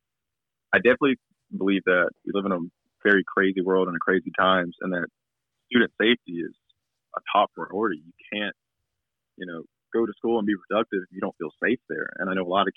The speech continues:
kids, even when I went there, which wasn't that long ago,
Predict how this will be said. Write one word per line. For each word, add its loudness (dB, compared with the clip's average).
kids, 0
even -6
when -2
I 6
went 2
there, -2
which -16
wasn't 2
that 0
long -2
ago, 0